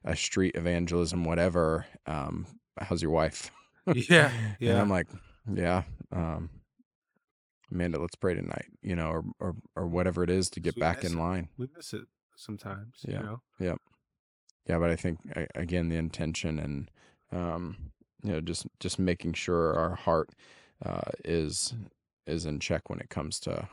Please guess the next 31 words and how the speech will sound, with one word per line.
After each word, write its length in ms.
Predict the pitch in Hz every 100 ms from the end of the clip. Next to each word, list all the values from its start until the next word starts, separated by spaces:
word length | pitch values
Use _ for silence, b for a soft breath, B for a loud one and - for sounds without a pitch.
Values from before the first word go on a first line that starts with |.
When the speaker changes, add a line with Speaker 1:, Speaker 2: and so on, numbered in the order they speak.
| -
Speaker 1:
our 140 | 73
kids. 400 | - 78 69 82
You 60 | 85
know, 80 |
I'd 140 | 82 82
asked 280 | 82 - -
you 100 | 87
to 60 | 73
pray, 460 | - 90 85 80 - b b b b
uh, 180 | - -
for 140 | - 92
my 100 | 82
relationship 720 | 82 82 85 - 78 78 -
with 160 | 85 -
my 100 | 80
kids. 560 | 80 90 80 78 85 90
Not 220 | 85 -
that 120 | 80
it's 200 | 76 - -
ever 220 | 82 85
been 180 | 82 85
bad, 460 | 80 78 78 87 - - -
um, 400 | 80 67 - 104 b b _
but 100 | 87
just, 380 | - 87 - -
man, 200 | 78 85
I 60 | 80
wanna 200 | 85 80
love 260 | 76 78
'em 140 | 78 71
better. 340 | - - -